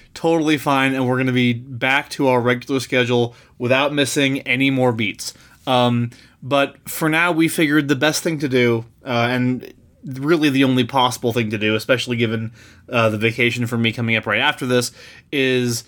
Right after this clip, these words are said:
uh, we are, th-, this is your replacement for the episode. Sorry.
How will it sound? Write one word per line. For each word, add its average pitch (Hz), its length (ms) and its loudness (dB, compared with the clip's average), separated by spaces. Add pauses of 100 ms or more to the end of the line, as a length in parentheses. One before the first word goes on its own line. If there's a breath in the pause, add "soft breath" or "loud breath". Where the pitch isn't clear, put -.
(300 soft breath)
uh, 120 380 0
we 131 260 -2
are, 123 520 2
th-, 117 100 -8
this 135 640 -4
is 156 140 -2
your 151 160 2
replacement 139 500 -2
for 131 80 -6
the 131 100 0
episode. 131 640 0 (220 loud breath)
Sorry. 139 720 0